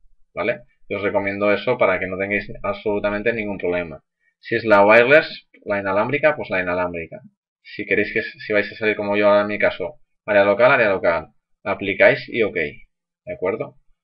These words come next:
Y de esta manera las dejaríais perfectamente configurada igual que lo teníamos antes. Si no os da ningún problema la podéis dejar también en auto-bridging, en automático y ya está. ¿De acuerdo? Pero tienen que estar las tres, si no tenéis, tenéis este problema,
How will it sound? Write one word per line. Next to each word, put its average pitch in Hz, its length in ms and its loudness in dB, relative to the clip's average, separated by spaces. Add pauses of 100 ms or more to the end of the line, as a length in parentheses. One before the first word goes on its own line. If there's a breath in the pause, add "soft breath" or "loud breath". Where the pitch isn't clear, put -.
(420)
Y 110 120 -6
de 107 80 2
esta 107 180 0
manera 110 300 4
las 113 180 4
dejaríais 110 640 4
perfectamente 110 560 -2
configurada 110 520 4
igual 113 260 4
que 131 100 -2
lo 123 100 4
teníamos 101 420 -2
antes. 104 460 -10 (280)
Si - 120 -12
no 107 100 -2
os 107 60 0
da 107 60 0
ningún 107 280 -4
problema 101 300 -4
la 107 100 2
podéis 90 200 -2
dejar 87 240 -10
también 87 240 -8
en 87 100 -10
auto-bridging, 87 560 -8
en 90 80 -10
automático 82 560 -16
y 82 60 -12
ya - 60 -18
está. - 180 -20 (1000)
¿De - 80 -6
acuerdo? 101 220 -4
Pero 104 140 -2
tienen 92 180 -6
que 85 80 -12
estar - 180 -2
las 82 220 -6
tres, 80 200 -8 (220)
si 87 80 -18
no 85 220 -16 (180)
tenéis, 82 280 -16 (260)
tenéis - 260 -14
este - 220 -16
problema, 60 340 -12